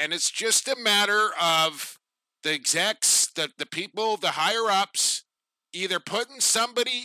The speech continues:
in place to go out and acquire sponsorship dollars to supplement the broadcast where they don't have to charge a pay-per-view. Problem is, is that they either don't wanna hire somebody to do it and pay somebody to go and do that,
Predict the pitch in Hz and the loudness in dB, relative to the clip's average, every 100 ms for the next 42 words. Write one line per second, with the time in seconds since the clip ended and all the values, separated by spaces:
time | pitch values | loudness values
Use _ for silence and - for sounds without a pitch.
0 | 226 190 - 202 202 147 147 - - - | -6 -6 -6 -2 0 0 0 2 2 -2
1 | - 175 147 185 202 190 190 190 190 165 | -6 -6 -2 -2 0 2 2 0 -4 -4
2 | 165 143 - 165 190 214 214 220 190 _ | -4 -4 -8 -2 0 2 0 0 -2 _
3 | _ _ - - 170 208 214 202 185 185 | _ _ -6 -6 -2 -4 -2 -4 -2 -2
4 | 190 - 160 180 196 147 147 151 - - | -2 -4 -2 -2 0 -4 -4 -4 -6 -6
5 | 165 - - 190 - 196 180 175 175 151 | -2 -2 0 -2 -4 -8 -4 -4 -4 -8
6 | 147 165 196 151 147 143 135 156 160 156 | -4 -2 -4 -4 -4 -4 -6 -6 -6 -4
7 | 170 190 156 170 - 151 - 151 151 147 | -6 -6 -6 -6 -6 -10 -6 -4 -4 -6
8 | 143 143 143 147 135 165 233 143 135 _ | -8 -8 -8 -8 -10 -6 -6 -6 -10 _
9 | _ _ _ _ _ _ _ 202 247 214 | _ _ _ _ _ _ _ 2 2 4
10 | 208 247 190 - - _ _ _ _ _ | 4 4 2 -2 -4 _ _ _ _ _
11 | - 175 180 185 - 180 220 247 214 214 | 2 4 8 6 6 4 4 4 4 6
12 | 214 208 202 190 151 190 269 240 - 196 | 4 6 4 6 6 6 6 6 6 4
13 | 185 180 156 156 160 175 151 185 226 - | 4 2 4 2 2 2 -2 -2 2 2
14 | 196 190 165 156 175 156 - 214 285 214 | 4 2 2 2 -2 -2 -2 -2 0 2
15 | 139 170 | 4 2